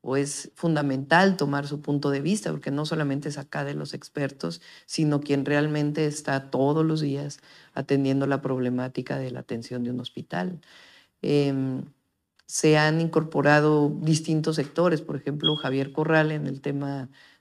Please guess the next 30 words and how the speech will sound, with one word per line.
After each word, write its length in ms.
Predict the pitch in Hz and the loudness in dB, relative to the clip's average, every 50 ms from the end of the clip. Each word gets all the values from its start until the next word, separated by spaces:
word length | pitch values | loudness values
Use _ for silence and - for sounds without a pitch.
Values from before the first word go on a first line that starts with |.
| _ _ | _ _
de 180 | - 139 131 135 | -6 -4 -4 -2
corrupción, 760 | - 131 131 135 131 135 - - 165 160 160 165 165 165 - - - - _ _ | -2 -2 -2 -2 -4 -4 2 4 6 6 6 4 2 -2 -4 -10 -16 -20 _ _
pues 220 | - 147 147 - | -4 -4 0 2
invitó, 380 | 151 147 143 143 139 - 147 147 | 2 2 2 2 0 2 4 4
ahora 600 | 156 156 160 160 160 156 160 - - 151 151 151 | 6 8 8 8 8 6 4 2 2 2 0 2
sí, 140 | 151 160 151 | 0 0 2
desde 300 | 156 151 147 147 151 143 | 2 2 4 4 4 4
el 120 | 135 139 | 4 6
imco 480 | 160 190 208 214 202 - 226 214 208 196 | 6 8 8 6 6 6 6 6 6 6
hasta 440 | 180 151 - - - - 160 - - - | 4 2 0 -4 -8 -8 -8 -8 -8 -12
<laughs> 600 | - - - _ _ - - - - _ _ - | -14 -16 -16 _ _ -20 -20 -20 -20 _ _ -2
una 220 | 175 147 151 160 | 0 0 0 0
variedad 460 | 156 143 139 139 131 135 135 139 147 | 0 0 0 0 0 0 2 2 2
muy 200 | 156 156 156 151 | 2 2 2 2
grande 540 | 147 - 131 135 139 139 135 135 135 131 131 - - _ _ _ - | 2 0 0 0 0 -2 -2 -4 -4 -6 -8 -12 -20 _ _ _ -2
de 100 | 139 135 | -2 0
personas 640 | 139 143 135 135 127 - 139 135 135 135 135 135 | 2 2 2 2 0 0 0 0 2 0 0 -2
que 120 | 135 - 139 | -2 -4 -6
opinaran. 640 | 135 139 151 143 143 165 208 226 202 175 165 180 - _ _ - _ - _ | -4 -2 -2 0 0 0 0 0 -2 -4 -6 -8 -12 _ _ -20 _ -20 _
Entonces 260 | _ - 220 214 233 | _ -4 0 2 4
han 80 | 226 220 | 4 4
sido 200 | 247 240 233 233 | 6 6 6 6
diálogos 380 | 226 214 208 208 202 202 190 | 6 6 6 6 6 4 4
muy 200 | 170 160 170 175 | 4 4 2 2
plurales, 840 | 170 170 185 180 175 170 165 156 151 151 160 170 165 - - - _ _ _ _ _ _ _ _ - | 2 4 4 4 6 6 6 6 4 2 0 -4 -6 -10 -16 -20 _ _ _ _ _ _ _ _ -4
eh, 400 | 151 139 139 143 143 143 - - _ _ _ _ _ - | 0 0 0 0 0 -4 -10 -20 _ _ _ _ _ 2
que 180 | 165 156 151 | 4 4 6
no 320 | 151 156 156 151 151 156 156 | 6 4 2 2 2 4 2
es 200 | 156 151 156 - | 2 0 -2 -2
que 560 | - 165 160 156 147 139 139 135 135 135 135 | 2 4 4 6 6 4 4 2 0 -4 -6